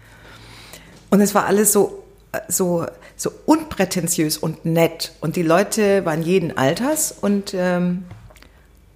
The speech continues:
und die Gastgeberin war neunundneunzig Jahre alt und unfassbar elegant und gut aussehend. So würde man gern mit neunundneunzig aussehen. Und als dann die eine Dame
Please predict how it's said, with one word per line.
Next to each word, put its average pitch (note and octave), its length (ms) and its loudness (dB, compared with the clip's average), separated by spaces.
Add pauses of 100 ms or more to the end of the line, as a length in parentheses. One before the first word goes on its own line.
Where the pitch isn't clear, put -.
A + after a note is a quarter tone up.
und F3+ 480 -2
die F#3 60 0
Gastgeberin G#3+ 580 2
war F#3 80 0
neunundneunzig E3+ 720 -2
Jahre C#3 340 -6
alt - 280 -10 (320)
und E3 280 -2 (1120)
unfassbar G3+ 1120 2 (140)
elegant C#3 520 2
und C#3 160 -2
gut B2 260 -10
aussehend. A2+ 640 -4 (560)
So D#3+ 300 0
würde C#3 260 4
man C3+ 200 2
gern A#2 200 2
mit B2 120 -2
neunundneunzig A2 720 0
aussehen. F3 460 0 (1000)
Und F3 380 2 (800)
als F3 240 0
dann G3+ 280 0
die - 220 -6
eine G#3 340 4
Dame E3+ 640 4